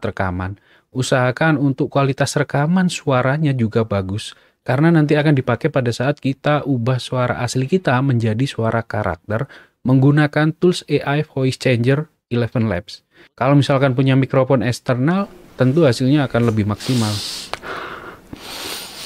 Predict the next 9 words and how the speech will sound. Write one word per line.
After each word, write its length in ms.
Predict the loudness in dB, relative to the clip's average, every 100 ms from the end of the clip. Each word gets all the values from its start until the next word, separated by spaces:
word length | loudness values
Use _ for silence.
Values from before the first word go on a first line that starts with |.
| -14 6
Hmm, 160 | 8 8 2 -14 -14 -14 -14 -12 -12 -4
gue 160 | 4 4
coba 240 | 6 4
tahan, 320 | 4 4 4 6
bro. 240 | 6 4 -4 -10 -8 -6 -8 -10 -14 -12 -12 -12 -16 -20 -20 -20 -20 -20 -20 -20 -10 -8 -6 -6 -8 -14 -18 -20 -20 -20 -20 -20 -20 -20 -20 -18 -18 -20 -20 -10 -8 -8 -18 -2
Setelah 160 | 2 4
driving 400 | 4 4 2 2
video 240 | 4 4
jadi, 720 | 4 4 4 4 6 4 2